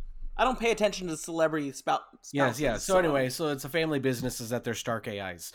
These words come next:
Speaker 2: uh, is, is the
Speaker 1: Yeah, no, they have been married since two thousand three.
Speaker 2: Yep. Uh,
Speaker 1: Did not
Speaker 2: yeah.
Speaker 1: know.
Speaker 2: But, but he does it all without Karen, the suit lady, and without instant kill mode and an Iron Spider suit and everything. That he's just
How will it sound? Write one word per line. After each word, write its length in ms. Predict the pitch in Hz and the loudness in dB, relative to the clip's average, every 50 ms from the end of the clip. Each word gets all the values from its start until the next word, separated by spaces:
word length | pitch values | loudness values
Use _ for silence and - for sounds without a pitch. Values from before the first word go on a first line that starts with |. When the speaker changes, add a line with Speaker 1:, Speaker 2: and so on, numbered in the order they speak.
| - - 247 226 - | -16 -16 -16 -14 -8
Speaker 2:
uh, 320 | 127 117 107 110 110 113 113 | -6 -4 -2 0 0 0 0
is, 260 | 120 117 120 113 117 135 | -2 -2 -4 -4 -6 -8
is 240 | - - 123 113 | -8 -6 -8 -4
the 100 | 107 - | 0 2
Speaker 1:
Yeah, 140 | 202 196 170 - - _ _ - | 4 4 2 0 -8 _ _ -2
no, 180 | 175 202 202 - - | -2 -2 -2 -4 -2
they 140 | 156 190 196 | 0 2 2
have 100 | 202 185 | 2 2
been 140 | 190 190 190 | 0 0 2
married 260 | 196 214 226 220 220 | 2 4 4 2 2
since 140 | 214 214 - | -2 -6 -6
two 140 | - 220 208 | -6 -4 -2
thousand 260 | 220 214 202 220 233 175 | 0 0 0 0 0 0
three. 200 | 170 151 143 120 | 0 0 0 -4
Speaker 2:
Yep. 100 | - - - - - - - - | -8 -12 -16 -18 -20 -20 -8 -4
Uh, 280 | 131 131 123 120 117 - - - 147 - - | -2 0 0 0 -2 -4 -8 -14 -18 -2 2
Speaker 1:
Did 200 | 214 240 233 202 | 2 2 4 4
not 180 | 240 233 - | 2 0 2
Speaker 2:
yeah. 140 | 110 101 135 127 | 0 -2 -4 -4
Speaker 1:
know. 140 | 135 139 - - - - - | -6 -8 -8 -8 -10 -10 -10
Speaker 2:
But, 400 | 123 131 135 127 127 127 - - - | -2 0 0 0 0 -2 -8 -8 -6
but 120 | 143 143 | -4 -4
he 60 | 160 | 0
does 220 | 151 165 165 151 170 | 0 0 0 0 0
it 60 | 165 | 0
all 140 | 165 175 175 | 2 2 0
without 300 | 170 170 190 196 156 - | 0 0 0 -2 -2 -4
Karen, 320 | - 156 123 113 117 117 | -4 -2 -2 -2 -2 -4
the 80 | 117 110 | -4 -6
suit 240 | - 123 120 - | -6 -8 -10 -10
lady, 340 | 107 104 101 98 98 101 101 101 | -10 -10 -10 -10 -10 -10 -10 -10
and 120 | 101 107 | -10 -10
without 500 | 110 113 - 127 120 117 113 104 - - - - - 113 - _ _ | -10 -6 -4 -4 -2 -2 -4 -6 -8 -12 -14 -14 -16 -18 -20 _ _
instant 360 | 143 123 113 - - 123 117 | -8 -8 -6 -6 -8 -10 -8
kill 180 | - 135 127 120 | -6 -6 -4 -4
mode 400 | 117 113 110 104 101 101 101 92 | -4 -4 -4 -6 -8 -10 -10 -12
and 400 | 95 98 95 95 98 95 95 95 117 | -12 -14 -14 -12 -14 -14 -12 -12 -8
an 100 | 113 113 | -6 -6
Iron 260 | 117 117 113 110 110 | -4 -4 -6 -6 -10
Spider 360 | - - 123 117 110 110 110 | -8 -8 -6 -6 -6 -8 -8
suit 240 | - - 117 117 107 | -10 -10 -12 -10 -10
and 80 | 113 110 | -10 -10
everything. 460 | 107 104 107 98 - 110 101 98 87 _ _ - - - - - | -10 -10 -12 -12 -10 -12 -12 -12 -16 _ _ -20 -20 -20 -16 -8
That 220 | 117 117 123 117 | -6 -6 -6 -6
he's 400 | 110 131 143 135 127 120 - - - | -6 -6 -4 -4 -4 -6 -8 -12 -10
just 360 | 117 127 135 127 127 - - | -4 -4 -4 -4 -4 -8 -14